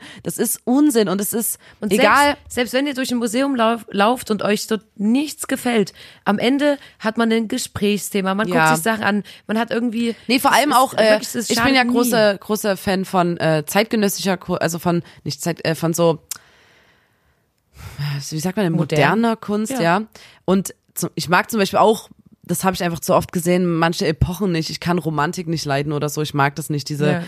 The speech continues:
Speaker 1: Ölgemälde von irgendwelchen verträumten Landschaften und so. Das find ich, das macht mit mir nichts oder
Speaker 2: Ja.
Speaker 1: so. Aber es gibt auch zum Be-, oder es,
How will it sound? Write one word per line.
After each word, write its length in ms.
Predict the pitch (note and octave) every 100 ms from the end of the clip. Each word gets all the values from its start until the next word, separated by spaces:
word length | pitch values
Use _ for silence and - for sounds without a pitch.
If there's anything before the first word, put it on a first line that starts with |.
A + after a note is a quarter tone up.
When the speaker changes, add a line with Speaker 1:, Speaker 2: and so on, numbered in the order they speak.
| - - -
Speaker 1:
Ölgemälde 640 | F#3+ F#3+ F3+ F3 E3 D#3+
von 100 | D#3+
irgendwelchen 500 | D3 D#3 D3+ C#3+ D#3
verträumten 480 | - D3 D#3+ D#3 D#3
Landschaften 440 | D3 D3 D#3+ E3
und 80 | D#3
so. 80 | D#3
Das 120 | -
find 200 | F3+ F3+
ich, 160 | E3 - -
das 200 | - -
macht 360 | D#3+ E3 E3+ -
mit 180 | F#3 F3+
mir 140 | D#3
nichts 360 | D3 D3 - C#3+
oder 140 | C#3+
Speaker 2:
Ja. 60 | E3+
Speaker 1:
so. 200 | C#3+ C3+ - - -
Aber 340 | E3 F3+ F3 E3+ _ _ _ _
es 160 | - -
gibt 260 | A#3 - -
auch 200 | G#3 G3
zum 160 | -
Be-, 100 | G#3+ -
oder 160 | G3 -
es, 160 | -